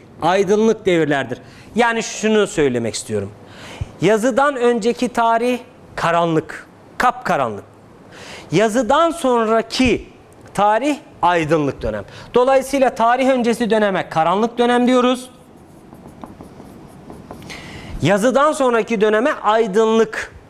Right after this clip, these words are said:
dönem diyoruz. Tarih, devirler diyoruz. Tarih öncesi, tarihi devirler olarak ikiye adlandırıyoruz. Tabii bunları da kendi içerisinde tarihçiler tarih dersinin öğrenilmesini kolaylaştırmak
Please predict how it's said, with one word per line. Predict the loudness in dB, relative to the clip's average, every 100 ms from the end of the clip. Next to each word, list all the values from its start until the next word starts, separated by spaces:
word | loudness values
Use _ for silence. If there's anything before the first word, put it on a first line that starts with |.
| -2
dönem | 0 0 -2 -4
diyoruz. | -2 -4 -6 0
Tarih, | 2 2 0 -4 -8 -6 -2
devirler | 0 2 0 -2 -2
diyoruz. | -6 -6 -14 -20 -6
Tarih | 0 2 2 2
öncesi, | 2 2 0 2 0 -2 -14 -2
tarihi | 2 2 2 0 2
devirler | 2 2 0 0
olarak | 0 2 0 -2 -8
ikiye | 0 2
adlandırıyoruz. | 2 0 -4 -4 -6 -8 -12 -18 -16 -6
Tabii | 0 2 0 0 2
bunları | 4 4 4 0
da | 0
kendi | 0 0 0
içerisinde | 0 0 0 -2 0 2 2 -2 -14 -10
tarihçiler | 0 0 0 -2 0 0 0 -2
tarih | 0 2 0 0
dersinin | 0 0 0 0 2
öğrenilmesini | 4 4 4 2 0 0 0 -2
kolaylaştırmak | -2 0 2 2 0 -2 -4 -8 -2 0 2 0